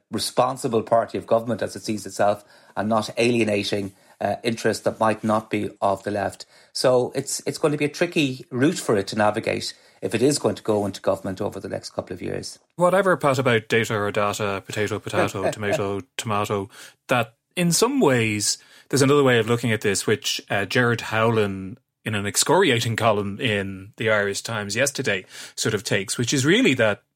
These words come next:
Speaker 2: all Sinn Féin are is the most extreme version of the default position in Irish politics, which is give the people what they want, regardless of whether it's the right,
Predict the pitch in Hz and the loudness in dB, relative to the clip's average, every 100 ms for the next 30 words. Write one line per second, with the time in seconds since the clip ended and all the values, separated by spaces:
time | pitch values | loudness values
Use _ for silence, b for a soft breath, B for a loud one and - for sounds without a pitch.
0 | - 120 120 113 104 110 107 104 104 104 | 0 2 2 0 -2 0 2 2 2 0
1 | 98 B B B B 127 117 117 104 - | -2 B B B B -2 2 2 0 -2
2 | - 123 120 113 104 101 104 101 95 - | -2 2 2 4 2 0 -2 -4 -4 -4
3 | - 101 92 101 113 123 113 98 95 98 | -2 -2 -4 -4 -2 -2 -4 -4 -4 -6
4 | 107 - 98 101 117 - - B B B | -6 -6 -6 -6 -8 -8 -12 B B B
5 | 117 113 143 - 120 104 110 104 104 98 | -2 0 0 2 0 -2 -4 -2 -2 -2
6 | 95 95 98 101 - - _ 110 104 101 | -2 -2 0 0 -4 -12 _ 2 2 2
7 | 98 - 92 101 98 98 95 - 98 101 | 0 -4 -2 0 0 -2 -2 -2 2 0